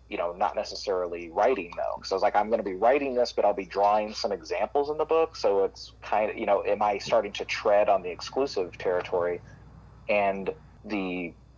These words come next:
uh, legal guy that I was talking to at D C said,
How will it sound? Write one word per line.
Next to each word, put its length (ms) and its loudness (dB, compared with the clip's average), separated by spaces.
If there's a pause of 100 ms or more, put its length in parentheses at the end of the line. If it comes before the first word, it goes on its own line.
(120)
uh, 320 2
legal 380 0
guy 200 2
that 120 0
I 40 6
was 160 0
talking 360 -2
to 220 -2
at 80 -6
D 140 -4
C 240 -4
said, 360 0